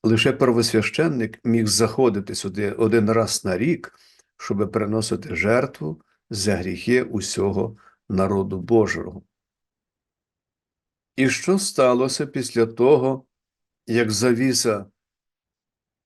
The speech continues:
роздерлася донизу? Вхід до святого святих був відкритий усім віруючим. Через те первісно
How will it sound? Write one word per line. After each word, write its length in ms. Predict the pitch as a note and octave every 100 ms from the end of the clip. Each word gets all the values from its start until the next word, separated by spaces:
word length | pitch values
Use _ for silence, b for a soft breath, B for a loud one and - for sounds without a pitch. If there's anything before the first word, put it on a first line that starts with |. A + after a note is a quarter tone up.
| -
роздерлася 840 | A#2+ B2 G#2+ A#2 A2 A#2 A2+ C3
донизу? 580 | B2 B2 C3 C3 D3 D#3+ _ _ _ _ _ _ _ _ _ _ _ _
Вхід 580 | - - D#3 C#3+ G2+ -
до 160 | A2+ G#2+
святого 600 | - G#2+ - A#2 G#2+ F#2+
святих 720 | - - - B2+ C#3+ - _ _ _ _ _ _ -
був 300 | A#2 A#2+ G#2
відкритий 920 | G#2 - G2+ G2 A2+ A2+ B2 A#2 - _ _ _ _ _
усім 680 | G2+ G2 - G#2 G#2 G2+ G#2 _ _ _ _ _
віруючим. 800 | G2+ A2 A2 E2+ G2 F#2 - - _ _ _ _ _ _ _ _ _ _ _ _ _ _ _ _ _ _ _ _ _ _ _ _ _ _ _ _ _
Через 400 | - C3 B2 -
те 180 | - B2+
первісно 1000 | A#2 B2 D3+ E3 C#3 A2+ - G2+ F#2+ F#2+